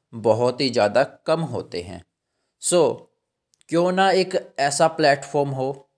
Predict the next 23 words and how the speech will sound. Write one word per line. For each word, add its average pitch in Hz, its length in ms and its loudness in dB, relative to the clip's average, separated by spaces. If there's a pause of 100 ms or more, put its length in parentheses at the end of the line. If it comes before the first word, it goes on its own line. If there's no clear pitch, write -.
(140)
जो 135 340 -4
अपने 151 380 -4
लिए 160 280 2
पूरा 165 500 0
एक्सेसिबल 135 600 0
हो, 127 280 -4 (880)
है 127 80 -4
ना? 165 120 2
उसी 185 340 0
के 196 140 0
साथ 143 260 2
साथ 110 460 -2
आप 127 260 2
लोग 156 340 0
वहाँ 139 260 0 (100)
पर 165 160 2 (200)
आराम 151 520 4
से 180 180 -4
शॉर्ट्स 156 400 -2
को 170 140 -4
देख 135 200 0
सकते - 360 -6
हो। 131 300 -8